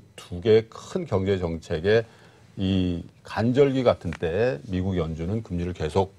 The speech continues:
올리고 있다라면 글쎄 자산 시장에 그렇게 큰 반전의 기회가 오겠냐 이런, 예, 말씀들을 많이 하시는 것들을 아마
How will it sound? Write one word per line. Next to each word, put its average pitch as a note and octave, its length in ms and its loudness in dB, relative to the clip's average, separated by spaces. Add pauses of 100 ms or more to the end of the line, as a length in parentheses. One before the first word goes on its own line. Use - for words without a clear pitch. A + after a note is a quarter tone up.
(480)
올리고 A#2+ 440 2
있다라면 F#2 720 -2 (720)
글쎄 - 280 -6
자산 G2 320 -2
시장에 G2+ 600 0 (100)
그렇게 G2 600 2 (120)
큰 D#3+ 340 -6
반전의 F#2+ 520 0
기회가 F2 340 -4
오겠냐 F2 640 2 (400)
이런, A#2 560 4 (120)
예, G2 80 -4
말씀들을 F2 520 -2
많이 D#2 260 -4
하시는 F2+ 360 -4
것들을 - 400 -2
아마 F2 260 2